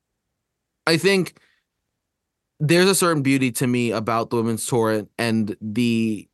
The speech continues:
unpredictability that it brings, because it's always gonna be in-, you know, um, entertaining and, and interesting.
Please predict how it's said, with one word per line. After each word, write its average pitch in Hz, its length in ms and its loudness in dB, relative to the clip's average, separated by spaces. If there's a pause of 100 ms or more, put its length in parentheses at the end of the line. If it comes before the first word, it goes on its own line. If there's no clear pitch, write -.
(320)
unpredictability 110 1120 0
that 101 100 0
it 101 160 -4
brings, 101 400 -2
because 117 300 -2
it's 113 140 0
always 139 380 2
gonna 120 140 0
be 110 140 0
in-, 110 340 -4
you 110 220 2
know, 101 300 -2
um, 95 280 -6
entertaining 107 540 0
and, 107 240 0
and 107 200 -2
interesting. 107 440 -2